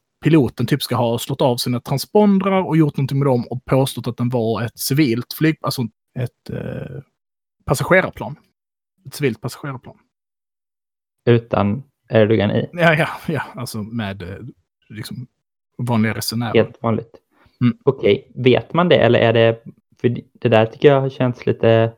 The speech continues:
Speaker 1: Det vet man inte. Det är mycket i det här vi inte vet, ska sägas. Jag kommer komma tillbaka till det.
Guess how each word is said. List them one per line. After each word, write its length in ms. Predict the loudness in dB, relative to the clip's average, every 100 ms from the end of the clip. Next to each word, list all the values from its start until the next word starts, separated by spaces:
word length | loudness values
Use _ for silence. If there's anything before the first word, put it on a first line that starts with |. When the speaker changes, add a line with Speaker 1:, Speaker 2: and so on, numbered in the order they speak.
| _ _ _ _
Speaker 1:
Det 80 | 0
vet 200 | 2 0
man 160 | -2 -4
inte. 360 | -6 -8 -14 -10
Det 80 | -2
är 40 |
mycket 360 | 2 2 0 -4
i 40 |
det 80 | 0
här 140 | 0 0
vi 100 | -2
inte 160 | -6
vet, 340 | -8 -10 -12 -14
ska 160 | -12
sägas. 220 | -10 -10
Jag 100 | -8
kommer 180 | -6 -4
komma 180 | -4 -6
tillbaka 440 | -4 -6 -6 -8
till 120 | -14
det. 120 | -16